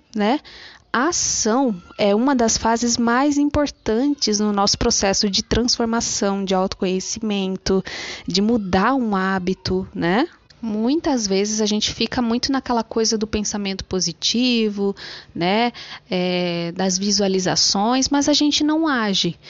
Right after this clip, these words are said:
Então, a gente precisa se colocar em situações que vão possibilitar esse crescimento, esse desenvolvimento da espontaneidade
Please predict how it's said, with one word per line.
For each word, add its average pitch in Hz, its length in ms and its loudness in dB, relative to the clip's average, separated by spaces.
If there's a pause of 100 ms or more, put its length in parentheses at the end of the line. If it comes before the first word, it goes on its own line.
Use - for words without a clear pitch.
(240)
Então, 233 140 0
a 247 40 2
gente 269 200 2
precisa 320 340 0
se 294 160 -2
colocar 214 520 0
em 285 60 0
situações 226 840 -2
que 247 160 -2
vão 247 420 -2
possibilitar 208 1120 -2 (180)
esse 240 280 -2
crescimento, 247 1040 -2 (400)
esse 208 280 0
desenvolvimento 233 1040 2
da 233 120 0
espontaneidade 240 1200 0